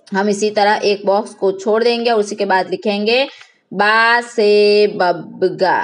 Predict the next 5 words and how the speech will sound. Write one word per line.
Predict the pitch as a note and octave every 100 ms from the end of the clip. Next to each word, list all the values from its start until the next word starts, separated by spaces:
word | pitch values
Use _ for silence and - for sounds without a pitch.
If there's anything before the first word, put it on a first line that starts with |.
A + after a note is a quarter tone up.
| - _ _ -
क्या | F#3+ G3+
लिखेंगे? | A3 A#3 A3 G#3 A3+ C#4 - - _ _ -
बा | G3 G3+ A3 A#3
से | A#3+ - G3+ G3+ G3+ G3+
बबगा। | G3 F#3 F3 - - F3 D#3+ F3